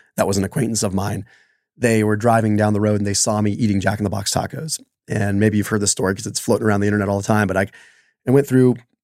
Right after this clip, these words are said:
Jack in the Box, pulled into a stall afterwards,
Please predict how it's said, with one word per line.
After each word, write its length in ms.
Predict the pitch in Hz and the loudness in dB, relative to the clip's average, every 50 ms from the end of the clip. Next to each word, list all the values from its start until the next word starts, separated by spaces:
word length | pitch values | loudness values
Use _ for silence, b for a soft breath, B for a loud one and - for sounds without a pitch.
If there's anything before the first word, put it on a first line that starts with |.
| _ _ - | _ _ 0
Jack 220 | 113 120 113 110 | 2 2 4 2
in 40 | 120 | 2
the 60 | 113 | 2
Box, 300 | 110 107 107 104 - - _ _ _ _ _ _ - - _ _ _ | 2 2 2 0 -2 -8 _ _ _ _ _ _ -20 -20 _ _ _
pulled 220 | - 131 123 117 120 | 0 0 2 2 2
into 240 | 113 110 - 117 | 0 0 -2 -2
a 40 | 110 | -2
stall 420 | - - - 117 107 104 104 101 - _ _ _ - | -2 -2 0 0 0 0 0 -2 -4 _ _ _ -4
afterwards, 560 | 120 107 101 - 117 104 101 98 98 95 | -2 -2 0 0 0 0 0 0 -2 -4